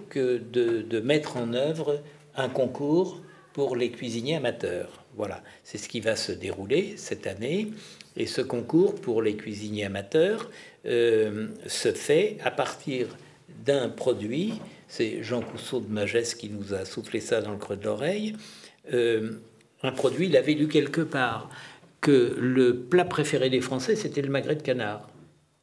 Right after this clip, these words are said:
Donc on est parti du magret de canard et donc, euh, samedi à Dax, il y aura la finale, euh, du concours national et des cuisiniers, euh, amateurs vont nous interpréter à leur manière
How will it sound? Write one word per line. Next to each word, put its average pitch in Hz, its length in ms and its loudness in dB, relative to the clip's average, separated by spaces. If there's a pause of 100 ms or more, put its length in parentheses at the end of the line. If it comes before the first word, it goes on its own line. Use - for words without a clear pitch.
(1300)
Donc 190 240 8
on 180 100 6
est 165 60 8
parti 165 340 0
du 127 140 -2
magret 117 320 2
de - 80 -10
canard 120 480 -2
et 127 60 2
donc, 139 420 2 (440)
euh, 110 600 -2
samedi 127 800 -2
à 113 100 -4
Dax, 120 380 -2
il - 40 0
y - 40 4
aura 117 80 2
la 113 100 2
finale, 135 500 0 (460)
euh, 110 340 0
du 110 220 -8
concours 131 540 0 (100)
national 113 800 0
et 139 60 2
des 110 160 -2
cuisiniers, 110 880 -4 (400)
euh, 107 240 -2
amateurs 127 600 0
vont 156 540 -2 (360)
nous 147 380 4
interpréter 143 880 2
à 135 60 4
leur 127 240 -2
manière 127 640 -2